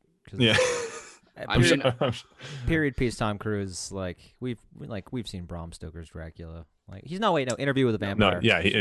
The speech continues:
Speaker 2: yeah.
Speaker 1: Oops.
Speaker 3: I have
Speaker 2: Keanu
Speaker 3: also
Speaker 2: Reeves,
Speaker 3: s-
Speaker 2: Keanu Reeves, uh, does a terrible British accent in Bram Stoker's Dracula.
Speaker 1: Right.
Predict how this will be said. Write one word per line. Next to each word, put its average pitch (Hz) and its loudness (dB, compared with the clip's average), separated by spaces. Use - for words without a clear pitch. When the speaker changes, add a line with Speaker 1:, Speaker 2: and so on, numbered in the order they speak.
Speaker 2:
yeah. 80 2
Speaker 1:
Oops. - -8
Speaker 3:
I 117 2
have 117 0
Speaker 2:
Keanu 135 8
Speaker 3:
also 123 8
Speaker 2:
Reeves, 104 6
Speaker 3:
s- - -12
Speaker 2:
Keanu 110 4
Reeves, 95 0
uh, 92 2
does 90 -4
a 90 -2
terrible 90 -2
British 87 -4
accent 85 -6
in 85 -10
Bram 85 -8
Stoker's 87 -10
Dracula. 87 -6
Speaker 1:
Right. - -14